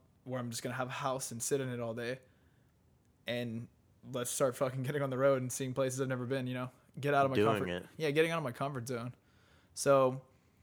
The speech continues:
Speaker 1: while, you know, I never am gonna say something's the masterpiece of my career or whatever you'd say, it's the biggest part of,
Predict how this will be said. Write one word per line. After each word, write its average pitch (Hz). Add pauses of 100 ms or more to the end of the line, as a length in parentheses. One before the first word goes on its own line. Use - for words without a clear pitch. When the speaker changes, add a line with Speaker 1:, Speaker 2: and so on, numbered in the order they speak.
(520)
Speaker 1:
while, 160
you 160
know, 151
I 151
never 175
am 170
gonna 160
say 151
something's 143 (680)
the 123
masterpiece 139
of 127
my 131
career 123 (220)
or 156
whatever 175
you'd 175
say, 196 (760)
it's 131 (460)
the 135
biggest 160
part 147
of, 123